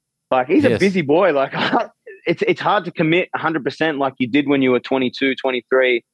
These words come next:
Speaker 1: and had no obligations. Now he's got his family, he's got his wife. I'm sure he's got a lot going on. So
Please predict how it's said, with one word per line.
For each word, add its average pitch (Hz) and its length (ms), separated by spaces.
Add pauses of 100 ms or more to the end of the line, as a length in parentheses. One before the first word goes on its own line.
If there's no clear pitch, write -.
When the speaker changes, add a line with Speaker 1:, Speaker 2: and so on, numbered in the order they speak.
(240)
Speaker 1:
and 131 100
had 131 180
no 131 480 (140)
obligations. 117 640
Now 156 180
he's 160 100
got 127 140
his 98 140
family, 156 380
he's 127 100
got 131 100
his 110 140
wife. 143 360
I'm 127 100
sure 143 180
he's 131 100
got 131 120
a 123 40
lot 127 220
going 117 240
on. 117 220
So 117 260